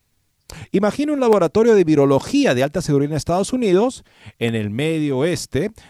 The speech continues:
dirigido por el Pentágono, que permite el escape de un virus mortal diseñado y de ganancia de función, o sea, para hacerlo más infeccioso. En lugar de solicitar la cooperación mundial para detener la propagación del virus, el gobierno estadounidense mentiría diciendo que surgió de un murciélago local,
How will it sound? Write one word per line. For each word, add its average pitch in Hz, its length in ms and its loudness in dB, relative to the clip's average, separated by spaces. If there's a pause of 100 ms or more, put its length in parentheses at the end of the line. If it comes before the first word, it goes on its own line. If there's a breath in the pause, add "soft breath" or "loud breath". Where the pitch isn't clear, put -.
dirigido 220 500 2
por 190 180 2
el 165 120 0
Pentágono, 160 580 0 (300 loud breath)
que 135 100 2
permite 175 360 2
el 202 60 0
escape 190 480 -2
de 190 100 4
un 185 120 0
virus 185 220 0
mortal 143 480 -2
diseñado 175 880 -4 (200 soft breath)
y 147 120 0
de 139 120 2
ganancia 131 440 0
de 156 100 2
función, 135 680 -2
o - 40 -20
sea, 104 140 -12
para 95 140 -8
hacerlo 123 220 -4
más 123 220 -4
infeccioso. 170 720 -6 (420 soft breath)
En 135 160 -2
lugar 190 380 2
de 226 140 2
solicitar 143 440 0
la 180 120 0
cooperación 143 440 -2
mundial 151 240 -2
para 135 200 -2
detener 113 380 -2
la 180 100 0
propagación 113 520 -2
del 220 120 0
virus, 202 340 2
el 127 80 -2
gobierno 117 280 2
estadounidense 165 600 -2
mentiría 175 580 -2
diciendo 185 360 -2
que 175 100 -4
surgió 185 340 0
de 247 60 0
un 240 80 -2
murciélago 226 480 2
local, 170 560 2